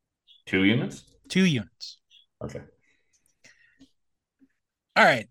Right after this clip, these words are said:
Speaker 2: Uh, now we've got, this is another good game. This one I think is kind of under the radar.
Speaker 1: This is
Speaker 2: Se-
Speaker 1: why I picked all those ga-, all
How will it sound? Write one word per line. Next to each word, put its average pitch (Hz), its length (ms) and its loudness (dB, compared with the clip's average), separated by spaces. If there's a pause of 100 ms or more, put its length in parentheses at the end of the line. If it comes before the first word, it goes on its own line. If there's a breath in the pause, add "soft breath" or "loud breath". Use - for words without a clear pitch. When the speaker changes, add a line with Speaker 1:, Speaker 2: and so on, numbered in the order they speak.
(140)
Speaker 2:
Uh, 202 440 8
now 233 180 6
we've 262 180 4
got, 220 340 4 (220)
this 277 160 2
is 415 120 0
another 302 340 4
good 147 180 0
game. 113 220 -8
This 165 200 -8
one 330 160 4
I 262 80 4
think 220 220 -2
is 190 120 -4
kind 196 320 -2
of 196 100 -4
under 185 240 -2
the 165 100 -2
radar. 131 520 -4 (500)
Speaker 1:
This 123 200 4
is 175 140 6
Speaker 2:
Se- 139 80 4
Speaker 1:
why 117 320 10
I 110 60 6
picked - 320 0
all 92 320 4
those 87 180 -6
ga-, - 180 -10
all 80 300 4